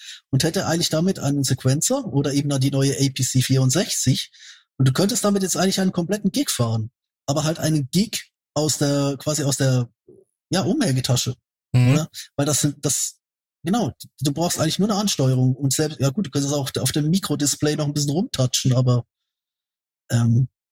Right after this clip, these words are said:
Speaker 2: Was ich
Speaker 1: ich,
Speaker 2: nur
Speaker 1: ich mag
Speaker 2: total
Speaker 1: den, ich
Speaker 2: unnötig
Speaker 1: mag
Speaker 2: finde, ist einfach, äh, dass das Klavier, was sie mitliefern,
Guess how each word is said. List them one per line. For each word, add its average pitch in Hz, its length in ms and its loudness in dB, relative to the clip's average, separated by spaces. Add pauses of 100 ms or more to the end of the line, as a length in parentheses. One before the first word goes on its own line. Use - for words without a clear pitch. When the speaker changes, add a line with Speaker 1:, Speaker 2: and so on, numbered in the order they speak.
(120)
Speaker 2:
Was - 200 0
ich 139 100 2
Speaker 1:
ich, - 60 0
Speaker 2:
nur 139 80 6
Speaker 1:
ich - 60 4
mag 170 160 4
Speaker 2:
total 143 180 4
Speaker 1:
den, 131 40 2
ich 120 120 0
Speaker 2:
unnötig 123 240 6
Speaker 1:
mag 151 140 2
Speaker 2:
finde, 123 520 0
ist - 320 -2 (140)
einfach, 123 380 -2
äh, 113 240 0
dass 110 240 0
das - 260 -2 (400)
Klavier, 120 520 2
was 107 160 2
sie 107 80 0
mitliefern, 104 800 -2